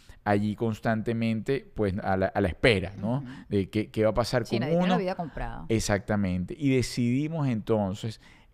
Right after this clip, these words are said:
Speaker 1: entrar dentro de este equipo que nos ayuda a, ¿qué? A tener protección financiera, protección financiera para nosotros, protección financiera para nuestra familia, eh, para un futuro. Si de repente la cosa se cae y todo esto, pues nosotros tenemos,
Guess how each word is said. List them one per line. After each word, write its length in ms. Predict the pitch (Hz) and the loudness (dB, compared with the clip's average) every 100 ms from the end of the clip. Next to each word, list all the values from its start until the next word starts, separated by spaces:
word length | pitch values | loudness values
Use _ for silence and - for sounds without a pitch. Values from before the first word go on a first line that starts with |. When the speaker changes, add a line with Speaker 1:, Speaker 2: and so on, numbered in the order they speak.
| - | -2
Speaker 1:
entrar 720 | 120 117 104 127 131 135 127 | 0 0 -2 2 4 4 0
dentro 520 | 139 123 113 120 110 | -2 -2 -2 2 4
de 220 | 110 120 | 4 2
este 240 | 135 123 160 | 2 0 -4
equipo 560 | 156 131 104 90 98 - - - | -2 0 0 0 -2 -2 -16 -2
que 180 | 123 120 | 2 4
nos 140 | 104 | 4
ayuda 280 | 110 120 135 | 2 4 2
a, 40 | |
¿qué? 200 | 135 160 117 | 2 -2 0
A 80 | |
tener 260 | 101 117 120 | -2 -2 -2
protección 640 | 127 113 104 - 110 104 | -4 -6 -8 -4 -2 -2
financiera, 800 | - 123 127 127 - 147 120 110 | -2 -4 -2 -2 2 4 6 4
protección 460 | 107 101 98 - 95 | 2 -4 -6 -4 -6
financiera 360 | 117 113 104 | -4 -2 -2
para 200 | 101 110 | 0 0
nosotros, 420 | 107 101 123 110 101 | -2 -2 -2 -2 -4
protección 440 | 110 95 - 92 | -4 -6 -6 -6
financiera 400 | 104 98 95 95 | -4 -4 -2 -4
para 180 | 92 98 | -2 -4
nuestra 240 | 98 107 | -4 -6
familia, 580 | - 107 131 123 117 117 - - - - - | -4 -4 -2 -2 0 -2 -4 -18 -20 -20 -20
eh, 100 | - | -16
para 260 | - 127 123 | 2 4 4
un 80 | 117 | 0
futuro. 760 | - 135 160 156 147 135 139 | -2 2 6 8 8 6 2
Si 160 | 117 120 | 0 2
de 60 | 117 | 4
repente 380 | 123 123 120 | 4 0 2
la 140 | 151 143 | 4 4
cosa 260 | 123 120 | 2 0
se 160 | 147 135 | -2 -2
cae 220 | 135 135 | 2 2
y 40 | 135 | 4
todo 140 | 143 | 2
esto, 180 | 131 139 | 0 -4
pues 240 | - 120 | -4 -2
nosotros 440 | 120 107 113 123 120 | -4 -4 -4 -4 -2
tenemos, 640 | 131 123 127 123 131 | -2 -2 -2 -4 -6